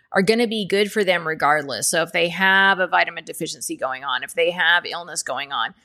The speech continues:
these things that you're gonna do to support them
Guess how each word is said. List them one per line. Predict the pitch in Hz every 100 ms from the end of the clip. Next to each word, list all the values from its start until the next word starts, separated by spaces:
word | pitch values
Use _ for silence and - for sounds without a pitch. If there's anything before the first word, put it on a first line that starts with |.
| _ _
these | 185 202 196
things | - 220 220
that | 202
you're | 185
gonna | 180 180
do | 170 185 185
to | 175
support | - 151 190 190 190 180
them | 170 170 170